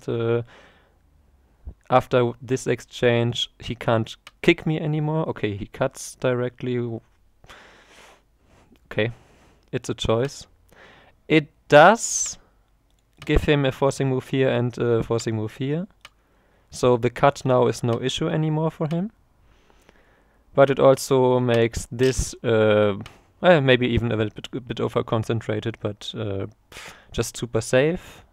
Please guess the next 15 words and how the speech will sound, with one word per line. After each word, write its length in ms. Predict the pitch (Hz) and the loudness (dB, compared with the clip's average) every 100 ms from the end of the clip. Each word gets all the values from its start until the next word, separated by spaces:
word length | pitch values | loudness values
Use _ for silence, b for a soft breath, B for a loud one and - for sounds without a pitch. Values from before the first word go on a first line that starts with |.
| - | -6
And 200 | 123 127 | -4 0
now 460 | 131 135 131 131 113 | 2 4 4 2 0
this. 540 | 104 104 - - - - | -4 -4 -8 -12 -18 -14
Interesting. 760 | - 113 - 110 - 107 107 107 b b b b b b b b _ _ _ - | -10 -10 -12 -14 -10 -10 -8 -12 b b b b b b b b _ _ _ -6
Hmm, 420 | 117 107 104 98 - | -4 -2 -4 -6 -10
should 300 | - - 147 | -12 -4 -2
I? 140 | 139 - _ _ - - _ _ _ _ - - - - - - _ _ _ _ | -2 -4 _ _ -20 -20 _ _ _ _ -20 -20 -20 -20 -20 -20 _ _ _ _
Maybe 220 | 156 147 | -4 0
I, 180 | 131 127 - | 0 0 -2
I 100 | 123 | -2
don't 240 | 117 113 | 0 -2
even 200 | 107 107 | -4 -4
react 400 | 101 107 107 - | -4 -4 -6 -10
to 120 | - 104 | -10 -8
that. 500 | 107 110 117 - | -6 -8 -12 -18